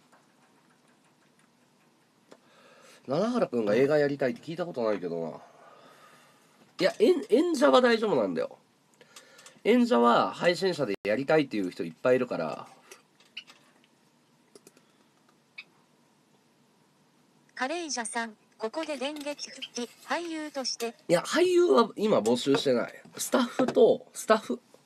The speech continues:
Speaker 1: スタッフ、スタッフ。演者はいっぱいいるのよ。もう出たい、出たいはいっぱいいるから。もうなぜか普通そこで苦労するのに、そこ全然問題ないんだよね。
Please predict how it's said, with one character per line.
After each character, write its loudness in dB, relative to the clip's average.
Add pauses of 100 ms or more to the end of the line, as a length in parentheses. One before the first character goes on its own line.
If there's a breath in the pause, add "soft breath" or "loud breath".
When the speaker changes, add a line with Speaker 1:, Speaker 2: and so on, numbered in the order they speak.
(540 soft breath)
Speaker 1:
ス -20
タ 2
ッ -4
フ、 -2
ス -12
タ 2
ッ -2
フ。 -8 (340)
演 4
者 0
は 4
い 2
っ -14
ぱ 4
い 6
い 0
る 0
の 2
よ。 -2 (1000 loud breath)
も 0
う -10
出 2
た 6
い、 2
出 0
た 4
い 4
は 2
い -4
っ -14
ぱ 0
い 2
い -2
る 0
か -2
ら。 -2 (520 soft breath)
も -8
う -4
な 0
ぜ -4
か 2
普 -4
通 0
そ 0
こ 0
で 0
苦 0
労 6
す -4
る -2
の -4
に、 -4
そ -8
こ 0
全 4
然 2
問 0
題 4
な 4
い -2
ん -2
だ -6
よ -4
ね。 -14